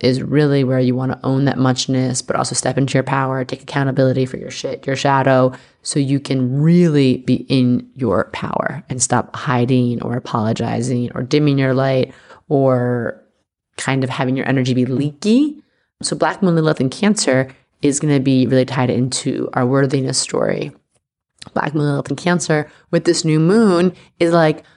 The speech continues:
enough is enough. Why, especially as more, like, feminine, quote unquote, but let's just call them emotional labor industries, or again, being, um, a mother who is taking care of the house, house manager,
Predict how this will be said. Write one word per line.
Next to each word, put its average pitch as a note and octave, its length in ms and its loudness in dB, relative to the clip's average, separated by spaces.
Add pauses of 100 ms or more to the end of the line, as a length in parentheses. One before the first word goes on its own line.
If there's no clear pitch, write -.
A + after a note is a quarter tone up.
(160)
enough D#3+ 320 0
is D#3 80 -4
enough. - 520 -4
Why, D#3 800 0 (300)
especially D3+ 640 0
as B2+ 120 -4
more, C3+ 180 0
like, B2+ 340 -2
feminine, C#3 920 0 (120)
quote - 300 -2
unquote, B2+ 600 -2
but C3 80 0
let's B2+ 180 0
just - 160 -4
call C3+ 180 -2
them C3+ 140 0
emotional C3+ 580 -2
labor B2+ 460 2
industries, B2+ 880 0 (340)
or C#3 420 2
again, B2+ 300 0
being, B2+ 380 0
um, B2 340 -4
a C3 80 -2
mother C3+ 460 0
who C3 420 -2
is B2+ 300 0
taking C3+ 320 -4
care C3 200 -2
of B2+ 120 -4
the - 80 0
house, C#3+ 520 0
house C3 300 -4
manager, C3 640 0